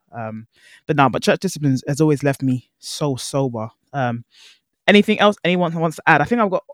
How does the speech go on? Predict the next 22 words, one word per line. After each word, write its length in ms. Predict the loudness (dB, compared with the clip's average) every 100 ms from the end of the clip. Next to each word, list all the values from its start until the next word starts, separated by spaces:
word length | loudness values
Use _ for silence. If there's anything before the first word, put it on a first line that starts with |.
| 2
uh, 140 | 2 2
one 260 | 2 2 2
question 320 | -2 -2 -2
about, 320 | 2 0 0 _ _
you 80 | 0
know, 80 |
what 140 | 2 4
happens 260 | 2 2
if 80 | 0
a 80 | -2
church 260 | -2 -4 -2
leader 220 | -4 -6
sins? 540 | -8 -8 -8 -10 -20 _ _
Um, 220 | -6 -6 -2
and 120 | 0
by 140 | 0
sins, 340 | -2 -2 0 0
I 80 | 0
mean, 260 | 2 0
like, 200 | -2 -6
a 160 | -8 -10 _ _ _ _ _ _ _
significant, 960 | -8 -6 -2 -2 -4 -6 -2 -2 -4